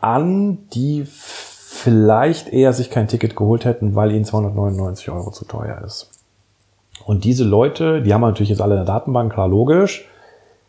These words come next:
Da sind auch ein paar spannende Kontakte dabei, aber wir haben noch gar nicht die Zeit gefunden, da jetzt irgendwie wirklich durchzuarbeiten, alle zu qualifizieren. Und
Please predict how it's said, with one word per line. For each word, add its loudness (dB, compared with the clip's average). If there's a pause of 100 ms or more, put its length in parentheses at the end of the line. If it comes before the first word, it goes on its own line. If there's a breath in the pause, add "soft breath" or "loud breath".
(280)
Da -4
sind 0
auch 4
ein 0
paar -2 (180)
spannende -2
Kontakte -2
dabei, 2 (440 loud breath)
aber 2
wir 2
haben 2
noch 0
gar 2
nicht -2
die 0
Zeit 0
gefunden, 0
da 0
jetzt 0
irgendwie 2
wirklich -4
durchzuarbeiten, 0
alle 2
zu 0
qualifizieren. 0
Und -4